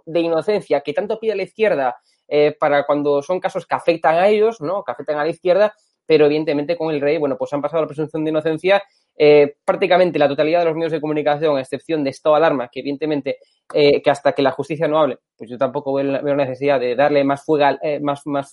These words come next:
eh, más leña al fuego, ¿no? <laughs> Y, y al final, eh, pues darle más dir-, más discurso a la izquierda, ¿no? Evidentemente el rey, repito, no tenía que hacerlo ni de forma implícita ni de forma explícita.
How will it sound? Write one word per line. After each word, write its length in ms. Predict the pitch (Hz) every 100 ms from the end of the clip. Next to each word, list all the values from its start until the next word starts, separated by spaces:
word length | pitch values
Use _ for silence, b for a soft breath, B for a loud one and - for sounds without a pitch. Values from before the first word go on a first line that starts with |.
| 143
eh, 140 | 139
más 200 | 139 139
leña 200 | 147 147
al 80 | 147
fuego, 300 | 190 185 180
¿no? 200 | 180 220
<laughs> 20 |
Y, 180 | 160 143 175 151 b b
y 80 | b
al 100 | 151
final, 440 | 147 165 185 147 - _ _
eh, 500 | - 165 160 160 151 156
pues 120 | 156
darle 200 | 202 196
más 180 | 180 165
dir-, 200 | 175 143 _
más 240 | 185 185 175
discurso 420 | 160 208 175 156
a 40 |
la 60 | 156
izquierda, 340 | - 202 208 190
¿no? 160 | 220 _ -
Evidentemente 640 | 165 214 220 180 185 180
el 80 | 143
rey, 160 | 156
repito, 400 | 151 131 156 165
no 80 | 151
tenía 220 | 143 156
que 80 | 147
hacerlo 200 | 123 151
ni 100 | 143
de 100 | 131
forma 200 | 156 147
implícita 540 | 127 147 147 135 143 139
ni 100 | 143
de 60 |
forma 220 | 127 127 123
explícita. 500 | - 127 120 113